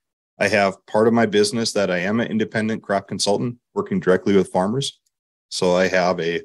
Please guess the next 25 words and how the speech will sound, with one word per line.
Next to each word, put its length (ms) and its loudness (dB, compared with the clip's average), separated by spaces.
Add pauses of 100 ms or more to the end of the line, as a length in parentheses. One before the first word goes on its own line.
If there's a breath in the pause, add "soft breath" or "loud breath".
(840)
a 80 0
set 260 2
of 220 0 (140)
producers 500 2
that 160 2
I 100 0
am 200 0
working 320 0
with, 240 -4 (760)
and 180 -2
that's 220 0
from, 500 -4 (640)
uh, 240 0
A 220 0
through 240 -2
Z, 500 -2 (380)
uh, 180 -12
crop 320 0
planning, 340 -2
soil 360 0
testing, 760 -6
crop 220 2
scouting, 640 -2 (460)
making 300 0
recommendations, 1040 -2